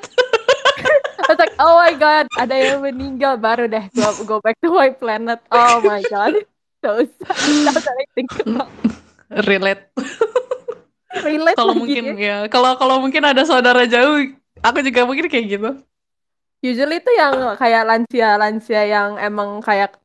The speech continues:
Speaker 2: ini kan, yang udah traveling jauh lah dari
Speaker 1: Ya, ya.
Speaker 2: ke kota, balik lagi ke kampung
Speaker 1: Mm-mm.
Speaker 2: pas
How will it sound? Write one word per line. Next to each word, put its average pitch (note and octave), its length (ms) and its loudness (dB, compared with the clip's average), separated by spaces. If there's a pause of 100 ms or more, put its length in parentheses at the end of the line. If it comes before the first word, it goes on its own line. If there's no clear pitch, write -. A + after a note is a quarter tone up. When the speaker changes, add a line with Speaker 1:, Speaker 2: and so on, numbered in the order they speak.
(140)
Speaker 2:
ini A3 240 0
kan, F#3 400 -6 (100)
yang F#3 300 -2
udah F#3+ 180 -2
traveling F#3+ 540 -2
jauh F3+ 180 -4
lah A3 300 -4
dari F3+ 480 -6
Speaker 1:
Ya, B3+ 320 -2
ya. F#3 220 -12 (420)
Speaker 2:
ke - 80 -6
kota, F3+ 400 0
balik F#3 320 -2
lagi F3 320 -8
ke F3 160 -8
kampung A#3 320 0
Speaker 1:
Mm-mm. G3 80 -8
Speaker 2:
pas F3 80 -12